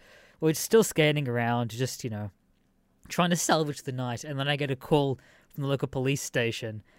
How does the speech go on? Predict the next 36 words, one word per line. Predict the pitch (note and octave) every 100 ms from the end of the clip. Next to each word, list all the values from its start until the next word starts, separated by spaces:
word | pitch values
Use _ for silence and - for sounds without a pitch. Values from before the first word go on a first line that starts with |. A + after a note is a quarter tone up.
| _ _ _ -
and | B2+
they | B2+
say | - C#3 C3+
that | C#3
they | C3 B2
have | C3+ C3 A2 A2 C#3+
a | -
wallet | C3 C3 A#2 G#2 - -
with | C3
my | C3 B2+
name | B2+ B2 A#2+
on | A2
it. | A2 - -
I've, | C3+ B2+ D3
they | C3
look | C3 C3
through | - B2
all | A#2+
the | A#2
records | B2 - A2+
and | A2+
stuff. | - A#2 G#2+ - - - - _ _
And | D3+ C#3+
so, | E3+
yeah, | F3 A#3 B2+
some | A#2 - F#3 G3+ A#3 G#3 _ _ _
brave | D3+ D#3 G#3+ A#3
soul | - F3+ F#3+ D3+ A#2+ - _ _
handed | - E3+ F3+ E3
in | E3+ E3
their | D#3+
wallet | C3 C#3 C3 A#2 - -
after | D3 C#3 C#3
finding | - C3 B2 A2
it. | -
So, | - - D3 C#3